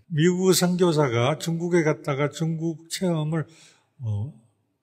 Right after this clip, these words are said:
글로 쓴 건데, 아서 핸더슨 스미스라는 사람이 지금, 어, 산동반도에서 산 것 같아요. 중국 하행이 하루는 이 우리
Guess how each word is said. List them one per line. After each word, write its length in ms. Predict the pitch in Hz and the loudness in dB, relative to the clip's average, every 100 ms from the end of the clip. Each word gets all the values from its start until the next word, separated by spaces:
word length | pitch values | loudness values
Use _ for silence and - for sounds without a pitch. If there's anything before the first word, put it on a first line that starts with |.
| _ | _
글로 240 | - 156 143 | 0 4 4
쓴 240 | - 160 | 2 0
건데, 480 | 131 107 107 165 175 | -2 0 2 2 0
아서 540 | 147 147 170 160 190 170 | -4 0 0 4 4 4
핸더슨 560 | 156 175 175 - 170 | 4 2 0 0 -2
스미스라는 760 | 143 160 165 143 - 143 120 113 | -2 -2 -4 -4 -8 -8 -6 -8
사람이 500 | 131 120 120 131 117 _ _ _ _ _ _ | -8 -8 -6 -8 -10 _ _ _ _ _ _
지금, 500 | - 147 135 131 147 139 _ _ _ _ _ | -8 -6 -6 -10 -14 _ _ _ _ _ _
어, 640 | 160 123 110 107 113 143 170 _ _ _ _ _ | -8 -2 0 0 -2 -4 -10 _ _ _ _ _
산동반도에서 880 | - 190 202 208 196 175 160 147 113 | -6 -2 2 4 4 2 2 2 2
산 240 | 135 131 | 0 -4
것 100 | 110 | -2
같아요. 340 | 110 104 113 104 | -4 -4 -6 -4
중국 340 | 170 175 175 | -4 -4 0
하행이 440 | 170 170 160 170 | 0 0 -2 -2
하루는 520 | 156 147 165 170 147 113 _ _ _ _ _ _ _ _ _ _ _ _ 156 | -2 -2 -2 -2 -4 -6 _ _ _ _ _ _ _ _ _ _ _ _ -6
이 340 | 131 117 117 - _ _ _ _ _ | -4 -2 -4 -6 _ _ _ _ _
우리 500 | 170 147 170 160 143 | -2 4 6 6 4